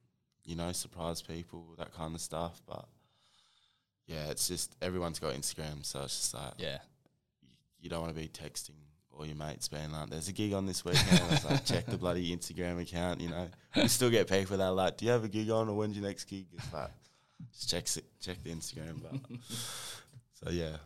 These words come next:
Speaker 1: nah, it's good. And Nathan, yeah, Nathan's running that and doing a wicked job, so
Speaker 2: Nice,
Speaker 1: props to
Speaker 2: nice.
Speaker 1: him.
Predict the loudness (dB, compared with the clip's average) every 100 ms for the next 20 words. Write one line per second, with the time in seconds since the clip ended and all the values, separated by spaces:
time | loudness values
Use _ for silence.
0 | -16 -4 -2 0 0 2 0 -4 -12 -18
1 | -20 _ _ -4 -2 -2 -4 -12 -10 -10
2 | -10 -8 -6 -6 -8 -10 -14 _ _ -10
3 | -6 -4 -4 -4 -6 -10 -16 -20 -20 -20
4 | -20 -8 -6 -6 -8 -12 -16 -16 _ _
5 | -16 -12 -8 -4 -4 -4